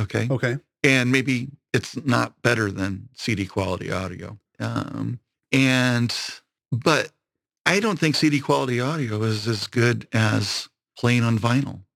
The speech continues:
Speaker 1: And so maybe that'll raise some eyebrows here, you know, but there's that warmth again. There's that
Speaker 2: Right.
Speaker 1: whole thing around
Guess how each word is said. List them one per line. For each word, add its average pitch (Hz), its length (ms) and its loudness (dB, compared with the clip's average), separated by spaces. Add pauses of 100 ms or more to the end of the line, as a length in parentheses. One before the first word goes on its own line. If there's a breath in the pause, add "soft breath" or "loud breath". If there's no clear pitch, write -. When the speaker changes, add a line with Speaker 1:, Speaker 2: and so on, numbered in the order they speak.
(200)
Speaker 1:
And 117 500 0
so 131 160 0
maybe 123 220 4
that'll 120 220 2
raise 113 240 0
some 110 400 -4 (280)
eyebrows 123 420 2
here, 107 140 -2
you 107 140 2
know, 117 160 2
but 123 260 2 (340 loud breath)
there's 120 600 2
that 113 240 0
warmth 156 340 0
again. 101 340 -4 (240)
There's 127 280 2
that 127 140 2
Speaker 2:
Right. 131 140 2
Speaker 1:
whole 117 160 0
thing 139 280 2
around 117 680 0